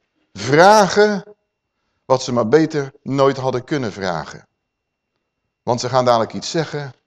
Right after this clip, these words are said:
wat onze Abba helemaal niet fijn vindt. Moet je luisteren.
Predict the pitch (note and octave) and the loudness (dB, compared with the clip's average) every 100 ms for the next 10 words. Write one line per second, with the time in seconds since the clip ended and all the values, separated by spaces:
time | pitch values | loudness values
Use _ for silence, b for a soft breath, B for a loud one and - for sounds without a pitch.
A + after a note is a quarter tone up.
0 | _ _ _ _ - A#2 A2+ G2 - C3 | _ _ _ _ -4 -4 -4 -6 -2 0
1 | A2+ A2 G2 - _ - D3+ E3+ C#3+ B2+ | 0 -2 -4 -16 _ -2 2 2 0 -4
2 | C3+ D3+ D3 B2+ C3+ C#3 - B2+ G#2 D#2+ | -2 0 -2 -2 -6 -8 -6 -4 -4 -6
3 | D#2 B1+ - _ _ _ _ _ _ _ | -10 -14 -20 _ _ _ _ _ _ _
4 | _ _ _ _ _ _ _ _ _ G3 | _ _ _ _ _ _ _ _ _ -6
5 | F3+ C3 E2 - D2 C#2+ | -4 -2 -4 -8 -16 -18